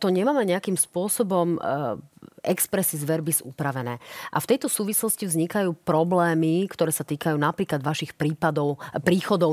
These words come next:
na akciu. Vy prídete niekde samostatným autom, e, pani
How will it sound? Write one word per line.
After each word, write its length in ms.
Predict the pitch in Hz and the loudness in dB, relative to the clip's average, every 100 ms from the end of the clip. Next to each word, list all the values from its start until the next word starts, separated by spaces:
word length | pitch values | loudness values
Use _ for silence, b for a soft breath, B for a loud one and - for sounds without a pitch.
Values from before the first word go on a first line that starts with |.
| 160 | 4
na 80 | 170 | 4
akciu. 520 | 185 - - 185 165 | 2 0 0 2 2
Vy 200 | 160 160 | 2 0
prídete 560 | 170 - 156 175 196 - | -2 0 2 4 2 2
niekde 320 | 170 170 175 | 2 2 0
samostatným 640 | - 165 175 - 165 170 156 | 2 2 2 0 0 0 2
autom, 640 | 156 165 170 180 165 160 | 2 2 2 2 4 2
e, 560 | 147 - - - - 170 | -2 -8 -12 -4 -2 2
pani 240 | 175 185 | 2 2